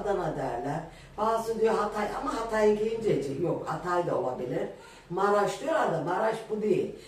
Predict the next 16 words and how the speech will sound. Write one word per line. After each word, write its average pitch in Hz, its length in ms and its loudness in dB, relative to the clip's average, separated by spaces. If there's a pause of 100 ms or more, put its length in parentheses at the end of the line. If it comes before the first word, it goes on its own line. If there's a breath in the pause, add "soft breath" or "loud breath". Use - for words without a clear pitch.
(220 loud breath)
Maraş'ınki 214 640 -2
daha 214 260 0
incecik 160 420 -2
oluyor. - 240 0 (140)
Bu - 40 -6
böyle - 340 0
topak - 400 -6
topak. 233 360 -4 (920 loud breath)
Böyle 190 320 4
el, 220 560 4
el 240 300 4
ortasını 185 720 2
düşünün. 175 380 -2
Onun 208 360 0
kalınlığında 180 840 0
ve 208 320 -2